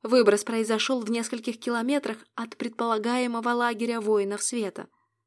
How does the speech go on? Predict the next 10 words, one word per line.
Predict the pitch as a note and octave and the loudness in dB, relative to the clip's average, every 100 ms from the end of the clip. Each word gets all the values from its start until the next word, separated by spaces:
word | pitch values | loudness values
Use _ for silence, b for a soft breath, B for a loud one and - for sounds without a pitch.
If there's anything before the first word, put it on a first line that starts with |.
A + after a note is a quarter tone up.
| - | -2
Погода | B3+ A3 G#3+ | 2 4 4
не | A3 A3+ | 4 2
радовала, | A#3+ G#3 G3+ G3 F#3+ b b b b | 2 4 4 2 0 b b b b
снежная | - C4 A3+ A#3 A3+ | -2 0 0 0 0
буря | G#3+ C4+ C4+ G#3+ | 2 2 4 2
в | |
самом | - G#3+ A3 A3 | 2 0 0 0
разгаре, | A#3 A#3 A3+ F#3 F3+ _ - | -2 0 0 -2 -6 _ -6
видимости | B3 C#4+ C#4 A3+ G#3 - | 0 2 4 0 -2 -2
никакой. | G#3 B3 D4 D4 C#4+ A3 F3+ | -2 2 2 2 6 6 6